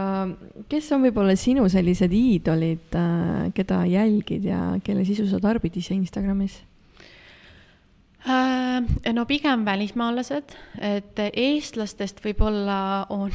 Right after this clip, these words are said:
Speaker 2: <laughs> minu enda õpilased, kes väga põnevalt, äh, tegelikult sisu loovad, et, äh, et, äh, üks esimesi, ähm, sisuloojaid, keda ma hakkasin jälgima, kes nüüd oli koolitusel ka minu õppejõud,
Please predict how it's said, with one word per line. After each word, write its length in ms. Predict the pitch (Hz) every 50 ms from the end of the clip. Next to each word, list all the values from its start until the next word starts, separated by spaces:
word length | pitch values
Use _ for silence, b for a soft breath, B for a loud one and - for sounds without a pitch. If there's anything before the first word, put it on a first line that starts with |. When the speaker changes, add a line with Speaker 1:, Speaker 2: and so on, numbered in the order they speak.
| -
Speaker 2:
<laughs> 100 | - -
minu 240 | 196 196 - 202 214
enda 300 | 196 240 233 214 190 190 180
õpilased, 560 | - - - 196 202 208 196 - 185 180 185
kes 240 | - - 185 - -
väga 220 | 190 190 - 185 185
põnevalt, 560 | - - - 202 190 185 180 180 180 180 - -
äh, 80 | - 180 175
tegelikult 320 | - 190 185 185 180 - 214
sisu 180 | 202 - 196 185
loovad, 360 | 185 175 180 180 180 - 180
et, 220 | 180 - _ - 185
äh, 180 | 185 B B B B B B B B B B B B
et, 300 | - 196 190 190 - -
äh, 300 | 190 185 190 190 190 196 - -
üks 340 | - 247 - - - - 226
esimesi, 880 | 226 269 277 240 208 190 175 180 - 190 190 185 185 185 185 185 190 185 B B B B B B B B
ähm, 500 | _ - 190 190 190 185 190 185 175 175 - - - - - _
sisuloojaid, 640 | _ 185 - 233 220 - 226 196 190 190 185 180 185 -
keda 160 | 185 190 180
ma 80 | 185
hakkasin 300 | 185 185 - - 202 190
jälgima, 500 | 196 233 254 240 214 - 208 196 185 185
kes 380 | 185 - 185 - - - - -
nüüd 240 | - 202 208 208 196
oli 160 | 196 185 185
koolitusel 480 | 185 202 202 202 202 202 - - 190 180
ka 80 | - 190
minu 240 | 214 214 214 202
õppejõud, 560 | 233 240 - - 190 190 190 185 180 185 185